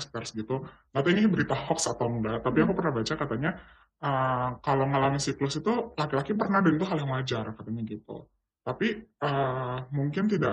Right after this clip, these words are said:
Speaker 1: rutin, tapi ini yang bikin aku mulai yakin kalau aku beda adalah karena siklus itu selalu berulang setiap bulan.
Speaker 2: Sampai sekarang?
Speaker 1: Sampai sekarang.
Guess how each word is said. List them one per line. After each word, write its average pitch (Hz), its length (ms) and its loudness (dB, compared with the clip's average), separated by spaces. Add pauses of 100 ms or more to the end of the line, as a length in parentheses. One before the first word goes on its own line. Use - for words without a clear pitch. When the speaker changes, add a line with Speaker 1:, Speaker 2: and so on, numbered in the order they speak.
Speaker 1:
rutin, 135 400 -2
tapi 131 240 -2
ini 208 160 2
yang 196 80 2
bikin 139 240 -2
aku 131 160 -4
mulai 131 320 -2
yakin 131 320 -6
kalau 123 320 -4
aku 123 160 -12 (400)
beda 135 240 2
adalah 151 320 2 (400)
karena 233 160 2
siklus 208 400 -2
itu 277 240 -4 (840)
selalu 202 380 4
berulang 185 320 6
setiap 160 160 0
bulan. 135 420 0 (220)
Speaker 2:
Sampai 262 240 4
sekarang? 240 240 2 (160)
Speaker 1:
Sampai 160 240 0
sekarang. 110 320 -4